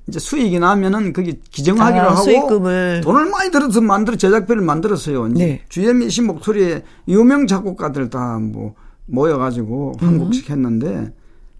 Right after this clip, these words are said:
Speaker 1: 그 노래가 결론적으로 실패를 했어요.
Speaker 2: 아, 아. 그 여러 곡 중에 이제는 선생님은 사랑이 오네
Speaker 1: 네.
Speaker 2: 이 한
Speaker 1: 네.
Speaker 2: 곡을
Speaker 1: 하고
Speaker 2: 이제
Speaker 1: 주고
Speaker 2: 수록한
Speaker 1: 그중에
Speaker 2: 거고.
Speaker 1: 방송을 좀 했던 노래가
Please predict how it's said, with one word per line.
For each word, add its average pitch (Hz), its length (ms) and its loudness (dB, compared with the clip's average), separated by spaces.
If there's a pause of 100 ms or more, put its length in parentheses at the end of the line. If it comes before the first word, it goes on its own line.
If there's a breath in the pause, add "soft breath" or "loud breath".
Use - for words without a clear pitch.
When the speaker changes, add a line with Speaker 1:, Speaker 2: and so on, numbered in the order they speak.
(240)
Speaker 1:
그 - 180 0
노래가 226 380 0
결론적으로 170 380 0
실패를 240 480 -2
했어요. 170 360 0
Speaker 2:
아, 190 200 -2
아. 196 320 -2 (280 loud breath)
그 233 340 2
여러 208 260 4
곡 214 200 -2
중에 277 320 -2
이제는 190 240 0
선생님은 285 800 0 (200 soft breath)
사랑이 320 480 -2
오네 170 160 4
Speaker 1:
네. - 220 2
Speaker 2:
이 165 40 0
한 277 200 -2
Speaker 1:
네. 277 80 2
Speaker 2:
곡을 226 500 2
Speaker 1:
하고 151 160 -2
Speaker 2:
이제 160 120 0
Speaker 1:
주고 175 280 2
Speaker 2:
수록한 208 360 -6
Speaker 1:
그중에 190 260 2
Speaker 2:
거고. - 80 0
Speaker 1:
방송을 254 480 0
좀 240 240 4
했던 269 320 0
노래가 254 480 0